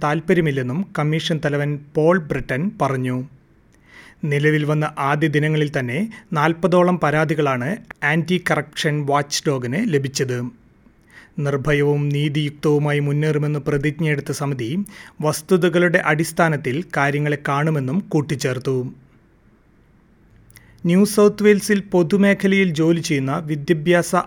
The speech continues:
ആരോഗ്യ പ്രവർത്തകർക്ക് നാല് ദശാംശം അഞ്ച് ശതമാനത്തിൻ്റെ ശമ്പള വർധനവ് പ്രഖ്യാപിച്ചു. ന്യൂ സൗത്ത് വെയിൽസ് സർക്കാർ നൂറ് ദിവസം പൂർത്തിയാക്കുന്ന വേളയിലാണ്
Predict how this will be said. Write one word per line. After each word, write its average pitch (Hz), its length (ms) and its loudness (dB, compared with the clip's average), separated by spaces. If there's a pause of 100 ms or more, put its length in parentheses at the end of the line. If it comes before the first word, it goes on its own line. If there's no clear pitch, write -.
(120)
ആരോഗ്യ 170 480 2
പ്രവർത്തകർക്ക് 143 880 -4
നാല് 165 440 0
ദശാംശം 160 640 -2
അഞ്ച് 151 300 0
ശതമാനത്തിൻ്റെ 139 760 -4
ശമ്പള 175 480 2
വർധനവ് 139 540 0
പ്രഖ്യാപിച്ചു. 139 640 -4 (1040)
ന്യൂ 156 160 2
സൗത്ത് 160 400 2
വെയിൽസ് 156 260 0
സർക്കാർ 139 420 -2
നൂറ് 151 300 2
ദിവസം 156 400 0
പൂർത്തിയാക്കുന്ന 160 760 0
വേളയിലാണ് 139 640 0